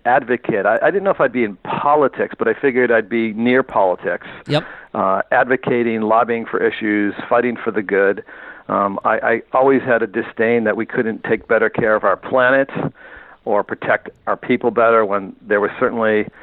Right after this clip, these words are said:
Speaker 1: either guidelines or rules or technologies that could protect people, and, and why weren't we doing that?
Speaker 2: Yep.
Speaker 1: And I, you know, I was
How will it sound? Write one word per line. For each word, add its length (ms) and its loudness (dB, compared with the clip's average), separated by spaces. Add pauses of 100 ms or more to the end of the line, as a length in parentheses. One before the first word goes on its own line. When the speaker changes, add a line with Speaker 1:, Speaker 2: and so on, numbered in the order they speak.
(280)
Speaker 1:
either 300 2
guidelines 720 0
or 80 0
rules 440 2
or 40 0
technologies 600 -2
that 100 -4
could 120 -6
protect 340 -4
people, 380 -2
and, 120 -6
and 140 -4
why 160 2
weren't 180 2
we 80 -6
doing 300 -4
that? 400 -4
Speaker 2:
Yep. 160 -4 (200)
Speaker 1:
And 420 -2
I, 180 2
you 100 2
know, 100 2
I 20 4
was 100 2